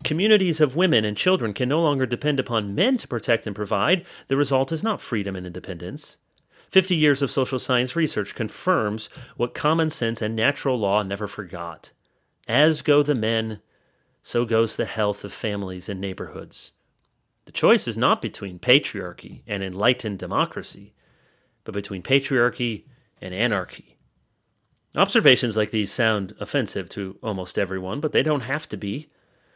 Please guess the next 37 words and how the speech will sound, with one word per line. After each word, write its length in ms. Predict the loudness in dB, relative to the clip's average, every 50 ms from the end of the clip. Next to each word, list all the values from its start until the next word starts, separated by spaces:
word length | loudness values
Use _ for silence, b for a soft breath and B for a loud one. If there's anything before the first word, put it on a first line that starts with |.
| b b b b b b
If 120 | -2 2
patriarchy, 720 | 6 8 8 8 6 4 4 6 6 4 4 4 2 2 2
as 160 | 2 2 2
a 60 | 2
descriptive 640 | 0 0 -2 0 2 2 2 2 2 0 0 2 2
rather 180 | 2 2 2 2
than 140 | 0 0 -2
a 40 | -2
pejorative 520 | -2 -4 -2 0 0 2 2 0 -2 -4
term, 420 | -6 -6 -6 -6 -6 -8 -8 -10 -12 B B B B B
reflects 420 | B 0 2 4 6 6 6 4 2
innate 340 | -2 2 2 2 2 2 2
differences 480 | 2 2 4 2 0 0 0 -2 -2
between 300 | -2 -4 -6 -4 -4 -4
the 80 | -4 -4
sexes, 680 | -2 -2 -2 -2 -2 -2 -6 -6 -6 -6 -6 -8 -10 B B B B B B
then 120 | 0 2
we 120 | 2 2
would 120 | 2 2 2
do 140 | 2 2 2
well 320 | 4 6 6 6 6 4
to 140 | 2 0 -4
embrace 540 | -4 -4 -2 0 0 2 2 2 0 -4 -8 -12 _
what 300 | 0 0 0 0 0 -6 _ _ -4 2
is, 540 | 4 6 6 4 4 0 -4 -6 -4 -2 -4 -4 -6 b b b b b b b b b b b b
while 120 | -2 0
fighting 280 | 2 4 2 4 4 2
the 80 | 2
natural 340 | 4 4 4 2 4 4 2
effects 320 | 4 4 4 4 4 2 0
of 80 | -4
sin 240 | -2 0 0 0 0
and 100 | 0 0
the 60 | 0
way 140 | 0 -2 -2
things 280 | -2 -2 -4 -2 0 0
are, 420 | 0 0 0 -4 -4 -4 -4 -6